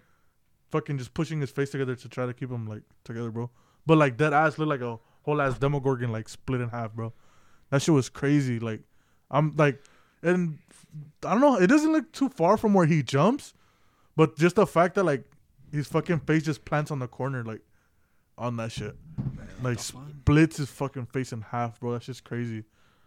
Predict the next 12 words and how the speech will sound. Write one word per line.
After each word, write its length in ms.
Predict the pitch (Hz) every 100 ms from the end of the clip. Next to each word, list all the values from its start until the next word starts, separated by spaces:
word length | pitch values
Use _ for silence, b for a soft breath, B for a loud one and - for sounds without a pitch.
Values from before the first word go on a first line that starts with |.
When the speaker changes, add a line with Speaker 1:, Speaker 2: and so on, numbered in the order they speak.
| _ _ _
Speaker 1:
I'm 140 | 127 143
just 140 | 135
like, 180 | 110 -
Speaker 2:
How 140 | -
Speaker 1:
fuck. 60 | 247
Speaker 2:
old 160 | 269 185
were 80 |
you, 180 | 131 117
motherfucker? 480 | 110 117 143 147 165 156 _
Speaker 1:
It 40 | 139
was, 140 | 135
like, 160 | 110